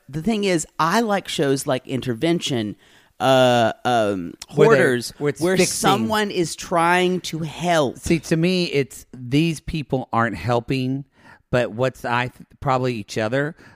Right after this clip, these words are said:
Speaker 2: But I'm hoping they help someone else who watches this, who's also
Speaker 1: No.
Speaker 2: shaving her
Speaker 1: If,
Speaker 2: sister's butthole.
Speaker 1: if you're, if you're watching this and you notice something that you show something simpatico with these people, you're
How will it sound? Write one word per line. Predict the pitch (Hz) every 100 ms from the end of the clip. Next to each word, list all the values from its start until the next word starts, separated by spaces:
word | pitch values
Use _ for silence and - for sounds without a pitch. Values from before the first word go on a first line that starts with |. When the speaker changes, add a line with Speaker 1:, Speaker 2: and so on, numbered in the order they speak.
| _ -
Speaker 2:
But | 120 -
I'm | 110 117
hoping | - 143 143 151 135
they | 123 104
help | 90 104 -
someone | - - 104 104 107
else | 90 92 -
who | 92
watches | 90 78 73 87 80
this, | - 82 - - _ -
who's | 120 117 - -
also | 95 165 147 104
Speaker 1:
No. |
Speaker 2:
shaving | 127 104 92 92
her | 87
Speaker 1:
If, | 87
Speaker 2:
sister's | - 101 180 87 -
butthole. | - 80 -
Speaker 1:
if | - 175
you're, | 170 175 202 226 247 -
if | 160 156
you're | 156 185 208 220
watching | 196 147 147 160 196 180
this | 160 165 175 -
and | - 139 135
you | 151 165
notice | 156 151 156 156
something | - 147 - 151 139 135 127 _ -
that | 127 110
you | 127 135 139
show | - 131 127 123
something | 113 - 143 135 139 - 131
simpatico | 123 120 113 127 120 135 143 135
with | 135 120
these | 139 131
people, | - 143 - 139 139 - - - - _ _
you're | 139 143 165